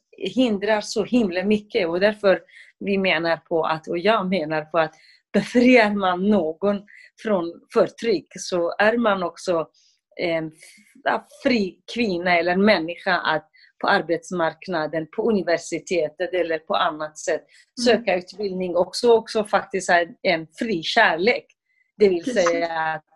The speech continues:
Speaker 1: man har en kärlek som man själv väljer. Väljer man inte, är man bortgift, då har barnen upplevt också våld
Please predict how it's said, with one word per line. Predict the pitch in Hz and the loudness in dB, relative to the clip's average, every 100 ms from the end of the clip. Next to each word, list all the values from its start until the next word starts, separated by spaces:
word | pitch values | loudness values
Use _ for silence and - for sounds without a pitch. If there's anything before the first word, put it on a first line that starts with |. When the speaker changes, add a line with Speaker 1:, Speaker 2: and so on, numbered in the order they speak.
| - | -16
Speaker 1:
man | 190 185 180 165 165 180 | -12 -8 -4 -4 -4 -4
har | 185 | 0
en | 196 185 | 0 -2
kärlek | - 220 180 185 190 180 | 0 2 2 0 -4 -8
som | - - 175 | -12 -10 -8
man | 175 170 | -6 -8
själv | - 220 202 185 175 | -4 0 0 -2 -2
väljer. | 180 170 156 160 165 156 _ _ _ _ - | -2 -2 -6 -6 -6 -6 _ _ _ _ -2
Väljer | 208 214 196 208 208 | 2 2 2 -2 0
man | 202 185 180 | 0 -2 -6
inte, | 170 160 165 | -8 -6 -2
är | 185 202 | -2 -2
man | 208 196 | -4 -4
bortgift, | 180 170 - - 151 - _ _ _ | -6 -8 -6 -8 -8 -10 _ _ _
då | 208 190 | 0 2
har | 180 165 165 | 2 0 2
barnen | 202 214 190 185 165 - - | 2 4 0 -4 -6 -8 -12
upplevt | 202 208 185 165 - _ _ _ - | -8 -2 0 0 -6 _ _ _ -4
också | 190 - 190 | -4 -2 -2
våld | 160 226 247 | 4 6 6